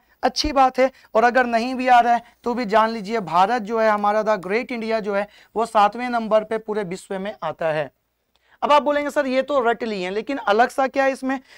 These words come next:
तो उसको डील करने का हम आपको एक अलग सा तरीका बताते हैं,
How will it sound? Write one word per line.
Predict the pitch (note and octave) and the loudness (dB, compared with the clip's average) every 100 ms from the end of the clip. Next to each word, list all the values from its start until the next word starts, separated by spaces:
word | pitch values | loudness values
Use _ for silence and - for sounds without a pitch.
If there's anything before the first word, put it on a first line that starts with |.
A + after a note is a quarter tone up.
| _ | _
तो | - | 2
उसको | B4 - D4 | 2 0 -4
डील | B3+ A3+ B3 | -4 -4 -2
करने | A#3+ A#3+ A#3+ | -2 -2 -2
का | A3+ | 0
हम | |
आपको | A3+ A3+ A#3+ | 2 0 0
एक | A#3+ | 2
अलग | G3+ G#3 | 2 2
सा | A3+ | -2
तरीका | G#3+ E3+ E3 F#3+ | -4 -4 0 0
बताते | E3 D#3 C#3+ | 0 -2 -2
हैं, | D3 | -4